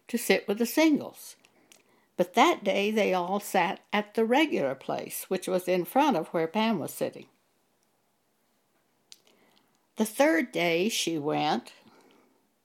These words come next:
to the regular service, and she went to the singles area where they were sitting and sat down,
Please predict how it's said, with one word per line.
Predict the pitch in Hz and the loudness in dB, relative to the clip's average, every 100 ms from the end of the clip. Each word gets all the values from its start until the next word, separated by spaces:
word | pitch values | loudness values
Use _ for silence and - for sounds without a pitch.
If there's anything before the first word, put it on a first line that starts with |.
| _ _ - _ | _ _ -20 _
to | - | 0
the | 202 202 | 2 2
regular | 208 214 247 254 | 0 0 0 -2
service, | 262 - 135 123 - - - _ _ _ _ _ _ _ _ _ _ _ _ - _ _ - | -4 -4 -8 -8 -10 -12 -16 _ _ _ _ _ _ _ _ _ _ _ _ -20 _ _ -2
and | 185 190 | 0 0
she | - 240 247 254 269 - _ _ _ _ _ - | 0 2 2 2 0 -6 _ _ _ _ _ 0
went | 214 294 | 2 2
to | 285 | 0
the | 285 | 0
singles | 277 202 185 156 165 175 160 | -2 0 0 0 -2 -2 -4
area | 143 139 147 202 254 - - | -4 -2 0 0 0 -4 -2
where | 190 | 0
they | 170 165 | 2 2
were | 226 | 2
sitting | 294 - 185 160 190 - | 0 0 0 0 -2 -6
and | - 175 | -4 -4
sat | - 226 233 - | 0 2 2 0
down, | 185 165 165 185 | -2 -2 -4 -6